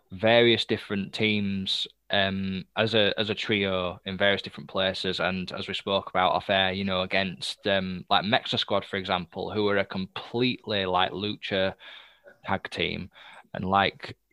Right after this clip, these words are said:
you know, you, um, are able to wrestle so many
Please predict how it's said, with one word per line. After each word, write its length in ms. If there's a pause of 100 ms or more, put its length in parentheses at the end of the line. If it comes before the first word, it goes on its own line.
you 120
know, 120
you, 320
um, 380 (680)
are 100
able 240
to 180
wrestle 340
so 340
many 200